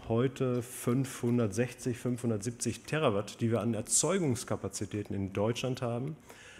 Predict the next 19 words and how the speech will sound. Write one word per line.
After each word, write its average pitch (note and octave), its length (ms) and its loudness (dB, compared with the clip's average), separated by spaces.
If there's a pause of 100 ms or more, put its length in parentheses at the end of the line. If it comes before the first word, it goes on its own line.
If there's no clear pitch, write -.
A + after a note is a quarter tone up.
(160)
müssen C3 240 2
noch B2+ 160 4
mal B2+ 140 4
genauso B2+ 760 4
viel C3+ 460 -2 (400)
zugebaut G#2 680 2
werden. F2 260 -8 (1300)
Und F#2+ 280 2
wir D3 400 4
in A2+ 100 0
der A2+ 80 4
Chemieindustrie A#2 800 2
sind G2+ 320 -2
ja G2+ 220 2 (300)
Lösungsanbieter A2+ 1120 2 (240)
auch D3+ 260 2
für - 200 2
diese C3+ 320 2
Energiewende. A2+ 840 0